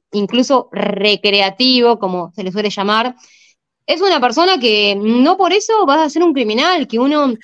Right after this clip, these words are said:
estudia, trabaja, tiene una familia, hace deporte, lleva una vida que aporta y suma un montón a la, a la sociedad,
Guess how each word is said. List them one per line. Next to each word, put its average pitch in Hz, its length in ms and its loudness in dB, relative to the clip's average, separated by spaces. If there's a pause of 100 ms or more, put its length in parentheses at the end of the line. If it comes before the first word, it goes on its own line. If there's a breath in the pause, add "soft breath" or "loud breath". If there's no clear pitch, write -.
(220 loud breath)
estudia, 302 540 0
trabaja, 247 540 0
tiene 247 160 -6
una 226 100 -8
familia, 262 540 -4
hace 247 200 -8
deporte, 262 500 -2
lleva 415 240 -8
una 277 160 -2
vida 330 200 0
que 208 260 -4
aporta 285 480 -4
y 302 60 -2
suma 311 300 0
un 240 80 -2
montón 196 320 -4
a 285 80 0
la, 233 80 0
a 180 180 -6
la 180 140 -6
sociedad, 262 720 0